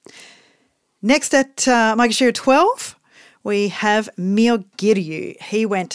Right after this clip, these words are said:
seven and eight at Maegashira eleven, and that's a more normal movement for a,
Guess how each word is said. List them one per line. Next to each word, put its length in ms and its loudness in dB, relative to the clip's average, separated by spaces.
seven 460 -2
and 200 -6
eight 440 -4
at 200 -6
Maegashira 480 -6
eleven, 480 -2
and 220 -6
that's 220 -2
a 60 -4
more 180 -10
normal 300 -10
movement 420 -8
for 180 -6
a, 180 -6